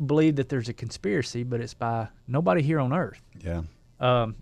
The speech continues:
Speaker 1: you know, it, when, when I saw your question here, it reminded me of Ephesians six twelve, and it says, "For we do not wrestle against flesh and blood, but against principalities and powers,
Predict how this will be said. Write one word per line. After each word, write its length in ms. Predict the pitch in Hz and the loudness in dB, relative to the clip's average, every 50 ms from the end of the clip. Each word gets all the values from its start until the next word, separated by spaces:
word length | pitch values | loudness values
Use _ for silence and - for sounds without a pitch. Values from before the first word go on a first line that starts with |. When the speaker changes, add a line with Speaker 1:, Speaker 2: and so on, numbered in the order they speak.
| - | -8
Speaker 1:
you 140 | - 139 143 | -4 -2 2
know, 160 | 147 143 143 | 4 6 6
it, 180 | 139 135 - 143 | 6 4 2 -2
when, 320 | 135 139 139 135 131 127 | -4 -4 -2 -2 -4 -2
when 120 | 139 139 139 | 0 2 2
I 100 | 131 123 | 2 2
saw 260 | - - 170 160 170 | 2 2 4 4 6
your 300 | 165 147 135 127 120 113 | 6 4 4 2 0 -2
question 500 | - - - 156 170 165 - - 123 117 | -4 -2 2 4 4 2 2 -2 -6 -2
here, 220 | 120 123 127 127 | 0 2 2 2
it 60 | 120 | 2
reminded 480 | 123 123 113 120 123 135 147 147 135 120 | 0 0 0 0 0 0 0 0 -2 -2
me 300 | 117 117 117 117 113 110 | -2 -2 -2 -2 -2 -4
of 300 | 110 110 107 107 104 104 - - | -4 -4 -4 -4 -6 -8 -12 -18
Ephesians 520 | - - - 131 131 131 113 127 120 113 - | -16 -6 0 0 2 2 2 0 -2 -2 -4
six 320 | - - 175 - - - | -4 -6 -6 -6 -6 -10
twelve, 480 | - - - 147 175 170 127 110 104 113 | -14 -8 -4 -2 0 0 -2 -4 -6 -6
and 100 | 113 117 | -8 -8
it 100 | 110 - | -10 -8
says, 340 | - - 143 135 131 120 120 | -6 -2 0 2 2 0 -2
"For 140 | - - 123 | -4 -6 -4
we 180 | 120 123 135 | -2 0 0
do 180 | 151 139 143 151 | 0 2 2 2
not 260 | 151 156 147 139 - | 2 2 0 -2 -2
wrestle 420 | 123 135 151 - - - - 120 113 | -2 0 0 0 -2 -4 -4 -4 -4
against 440 | 117 123 127 117 - - - - | -4 -4 -6 -6 -6 -10 -20 -14
flesh 360 | - 131 135 127 143 139 - - | -6 -2 0 0 0 -2 -4 -8
and 140 | 120 113 | -8 -6
blood, 340 | 113 120 131 135 131 120 117 | -2 0 2 2 2 0 0
but 100 | 120 120 | -2 -4
against 300 | 117 120 120 107 - - | -4 -4 -4 -6 -8 -10
principalities 760 | - 147 147 139 - 113 - - 127 120 127 127 123 120 - | -10 -8 -8 -8 -12 -14 -8 -6 -4 -2 -2 -2 -2 -4 -6
and 140 | 117 113 107 | -10 -14 -12
powers, 480 | - - 131 135 131 120 113 104 - | -8 -4 -2 0 0 0 -2 -4 -6